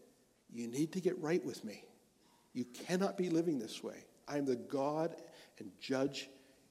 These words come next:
and I am the king of the universe. And I have every right to deal with you as a potter deals with a little piece of clay."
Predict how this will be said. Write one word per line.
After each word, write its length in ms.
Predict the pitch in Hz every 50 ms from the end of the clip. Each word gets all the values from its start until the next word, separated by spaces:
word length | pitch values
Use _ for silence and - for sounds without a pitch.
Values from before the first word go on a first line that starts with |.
| _ -
and 140 | - 117 104
I 80 | 123
am 140 | 120 117 107
the 80 | 95 - - -
king 300 | - - 156 147 147 147
of 100 | 139 131
the 60 | 131
universe. 640 | 120 120 127 123 117 98 98 - - - - - - - - _ _ _ - - - - - - - - - - - - - - - _ - - - - - - - -
And 100 | 113 113
I 140 | 120 151
have 260 | 170 143 156 139 127 - - - -
every 360 | 151 156 165 156 160 175 175
right 280 | 160 147 147 143 135 120 -
to 80 | -
deal 280 | 120 - 131 127 127 123
with 280 | 117 107 - - - 117
you 180 | 110 98 90 - - - - - - - - -
as 140 | 110 -
a 60 | - -
potter 480 | - - - - 147 139 135 127 117
deals 340 | 107 - 120 120 123 117 -
with 140 | - - -
a 60 | 113
little 220 | 117 131 120 117 -
piece 220 | - 135 131 - -
of 180 | 110 - -
clay." 420 | - - 135 120 113 104 95 -